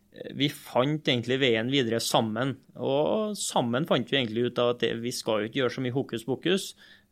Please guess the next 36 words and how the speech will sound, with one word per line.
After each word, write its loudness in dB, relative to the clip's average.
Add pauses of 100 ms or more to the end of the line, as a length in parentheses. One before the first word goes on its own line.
Eh, -2
vi 0
må 2 (280)
justere 0
på 2
noen -2
småting, 2
men -2 (540)
for -2
all 4
del, 2
hold 0
hodet 2
kaldt 0
og 2
ikke 0
begynne 0
å -2
tenke -4
at, -6
eh, 2 (360)
vi 0
må. 2 (440)
For -4
den -2
dagen 2
du -2
begynner -2
å 0
tenke -4
at 0
vi 2
må 2
noe 2
i 2
fotball, 2